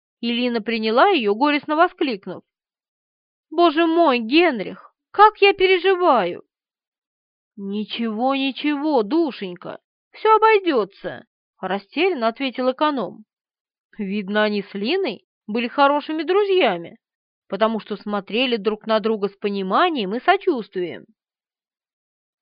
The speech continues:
«Стас за всем проследит», подал голос Вадим и закинул левую ногу на правую. «Как удачно он подвернулся! Смотри, приехал именно сегодня.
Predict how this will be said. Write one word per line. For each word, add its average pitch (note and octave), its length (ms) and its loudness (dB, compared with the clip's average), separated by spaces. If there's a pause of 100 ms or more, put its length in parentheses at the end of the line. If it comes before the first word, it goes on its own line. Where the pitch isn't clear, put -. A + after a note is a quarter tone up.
(240)
«Стас A#3+ 320 4 (100)
за A3 260 2
всем C4+ 360 -4
проследит», D#4 800 -2 (500)
подал A3 360 0
голос G3+ 320 0
Вадим A3 500 -4 (480)
и D4+ 100 -6
закинул F4+ 480 2
левую D#4 400 0
ногу D#4+ 240 -2
на E4 140 4
правую. E3+ 540 -2 (800)
«Как - 280 -10
удачно A3 460 -2
он F4 100 -2
подвернулся! F#4 880 0 (640)
Смотри, C#4+ 540 0 (360)
приехал A#3+ 560 2 (100)
именно G4+ 480 0
сегодня. B3+ 640 2